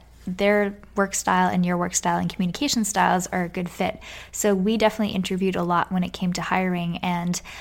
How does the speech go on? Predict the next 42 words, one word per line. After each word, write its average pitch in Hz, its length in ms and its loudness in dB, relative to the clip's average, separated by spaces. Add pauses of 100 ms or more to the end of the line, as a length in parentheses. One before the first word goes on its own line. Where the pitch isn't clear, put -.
(220)
um, 180 380 2
actually 220 240 2
just 190 180 -2
making 208 240 2
that 190 160 2
decision 180 380 -2
together 196 440 2
of 185 100 -2
who 208 160 0
to 190 60 2
hire 190 400 0
was 190 220 -4
a 180 60 0
very 185 800 0
illuminating 185 600 0
exercise, 240 720 0
'cause 202 160 -6
we 196 100 2
got 190 220 2
to 196 80 -6
see 190 340 0 (280)
what 196 160 4
we 202 100 6
both 185 380 0
valued 196 340 4
the 185 80 2
most. 175 420 0 (320)
And 208 140 4
definitely 226 300 4
what 214 100 0
it - 80 -4
came 196 220 0
down 185 260 2
to 180 260 0
a 180 60 -2
lot 175 320 4
for - 160 -2
us 175 260 0
was 175 140 -2
personality 180 920 0
and 170 360 -2
communication. 180 800 -2